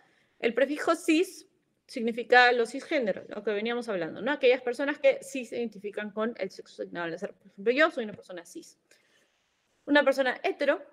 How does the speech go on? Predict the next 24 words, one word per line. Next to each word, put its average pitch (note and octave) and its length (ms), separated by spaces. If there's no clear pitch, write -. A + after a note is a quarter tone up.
o G#3+ 220
bueno, G3 180
el F3+ 60
prefijo D4 440
hetero A#3+ 380
hace A#3 220
referencia A3 520
a - 140
lo G3 120
heterosexual, A3 880
o D#4+ 200
personas C4+ 380
que A#3+ 100
únicamente A3 720
sienten G#3+ 540
atracción B3 760
en G3+ 220
hombre-mujer, G3+ 760
mujer-hombre. - 520
Y C4+ 140
normatividad C#4+ 880
habla A3 640
de G#3+ 640
lo F#3+ 840